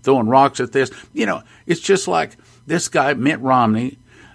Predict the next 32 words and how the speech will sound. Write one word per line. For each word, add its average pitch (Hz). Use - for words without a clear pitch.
Uh, -
so, 139
so 135
Trump -
goes 156
over 147
and 131
endorses 120
him 110
because 117
Mitt 156
Romney's 127
on 135
his 104
knees. 113
"Please 202
endorse 175
me. 180
I 160
won't 185
make 190
it 185
without 180
you." 147
So 139
Trump 123
goes 143
and 117
endorses 113
him. 107
And 139
then 156